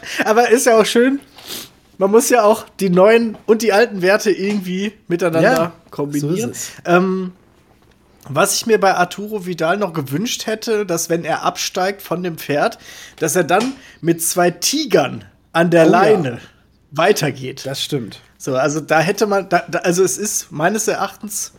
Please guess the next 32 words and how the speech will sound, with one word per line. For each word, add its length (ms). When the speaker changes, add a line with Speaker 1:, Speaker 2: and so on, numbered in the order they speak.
Speaker 1:
noch 160
Luft 220
nach 140
oben. 320
Speaker 2:
Ja, 140
das, 360
das 160
stimmt 220
auf 100
jeden 120
Fall. 160
Hast 180
du 40
noch 80
eine 100
Frage 380
oder 260
wollen 180
wir 80
hier 360
einen 260
sogenannten 720
Deckel 340
drauf 440
machen? 420
Einen 180
sprichwörtlichen. 960
Speaker 1:
Mm. 40
Ja, 600
wir 180
hatten, 580
ähm, 720